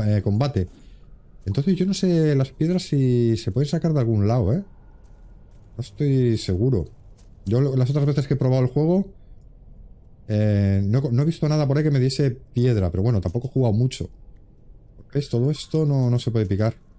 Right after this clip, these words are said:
Por lo menos con este pico, no. Vale, a ver.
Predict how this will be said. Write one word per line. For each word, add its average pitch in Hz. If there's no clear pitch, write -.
Por 92
lo 95
menos 131
con 120
este 104
pico, 101
no. 95
Vale, 104
a -
ver. 107